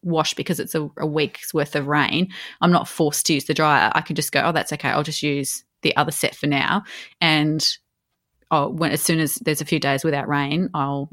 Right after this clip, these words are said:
I'll wash them then. So that's sort of my rationale for it. Uh, also, when the kids were little,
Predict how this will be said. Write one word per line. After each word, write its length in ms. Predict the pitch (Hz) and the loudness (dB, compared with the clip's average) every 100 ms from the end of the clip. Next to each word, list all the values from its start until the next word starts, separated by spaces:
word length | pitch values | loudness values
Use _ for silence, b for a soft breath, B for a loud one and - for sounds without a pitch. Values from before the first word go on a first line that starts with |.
| - | -2
I'll 140 | 147 | -2
wash 240 | 143 143 - | 0 -4 -4
them 160 | 147 | -2
then. 240 | 156 175 262 B B B B - | 0 2 0 B B B B -4
So 140 | 180 | 2
that's 360 | 190 - - - _ _ - | 2 2 -4 -6 _ _ -4
sort 140 | 170 | -2
of 80 | 156 | 2
my 340 | 165 151 143 143 | 2 2 0 -2
rationale 440 | 143 - 156 151 | -2 -4 -4 -4
for 320 | - - - | -4 -6 -4
it. 220 | - - B B B - | -6 -8 B B B -2
Uh, 200 | 180 175 | 2 2
also, 320 | 247 269 - 254 | 2 2 2 6
when 140 | 247 | 6
the 80 | 240 | 6
kids 340 | - 190 190 | 4 2 4
were 120 | 202 | 2
little, 640 | 175 175 180 170 - 247 | 4 2 2 0 0 0